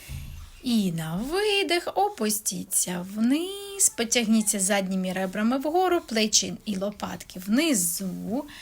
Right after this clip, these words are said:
Ми їми не тягнемось, тільки округляємо грудний відділ. І потягнутись вгору. Це теж дуже приємно. Розполагаємо арку стопи на драбині.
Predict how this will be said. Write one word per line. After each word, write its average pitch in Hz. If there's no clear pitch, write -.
Ми 214
їми 175
не 240
тягнемось, 190
тільки 262
округляємо 208
грудний 185
відділ. 175
І 415
потягнутись 233
вгору. 247
Це 302
теж 285
дуже 285
приємно. 202
Розполагаємо 226
арку 220
стопи 220
на 208
драбині. 202